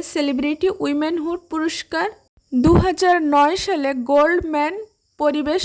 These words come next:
পুরস্কার, দুহাজার বারো সালে রামন ম্যাগসেস পুরস্কার লাভ করেন। এই রামন ম্যাগসেস পুরস্কারকে এশিয়ার নোবেল পুরস্কারও বলা হয়ে থাকে।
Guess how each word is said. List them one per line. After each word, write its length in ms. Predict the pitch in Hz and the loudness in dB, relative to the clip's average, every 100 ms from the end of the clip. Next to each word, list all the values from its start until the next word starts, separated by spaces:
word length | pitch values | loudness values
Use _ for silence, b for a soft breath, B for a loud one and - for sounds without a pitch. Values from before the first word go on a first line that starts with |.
| - | -2
পুরস্কার, 600 | - 285 294 - - 311 403 _ _ _ _ - | -2 -4 -4 -8 -6 -6 -6 _ _ _ _ -6
দুহাজার 680 | 254 311 320 359 349 311 269 | 2 4 4 2 2 2 4
বারো 340 | 240 262 302 | 4 4 2
সালে 340 | 359 - 330 277 285 | -2 -2 -2 0 0
রামন 420 | 294 269 311 349 339 | 0 0 -2 -4 -2
ম্যাগসেস 520 | 311 262 294 - 392 - | -2 -2 -4 -2 -2 -2
পুরস্কার 560 | - 349 359 - - 339 | -2 0 2 0 0 2
লাভ 240 | 269 214 220 - | 2 0 0 -6
করেন। 260 | 220 190 190 - | -4 -4 -4 -4
এই 160 | 285 | -2
রামন 400 | 294 277 285 320 311 | 2 2 2 0 0
ম্যাগসেস 480 | 262 262 - 381 381 - | 0 -2 -2 -2 -2 -2
পুরস্কারকে 760 | 359 370 - - 339 339 - 277 415 b b b b _ - | 0 0 -2 -4 -4 -4 -4 -4 -4 b b b b _ 0
এশিয়ার 500 | 247 - - 392 311 | 0 2 0 2 2
নোবেল 340 | 294 285 339 370 | 2 2 2 0
পুরস্কারও 600 | 370 349 349 - 381 381 | 2 0 0 0 0 2
বলা 300 | 269 226 226 | 4 2 2
হয়ে 280 | 247 226 185 | 0 -2 -2
থাকে। 360 | 202 190 - | -6 -10 -10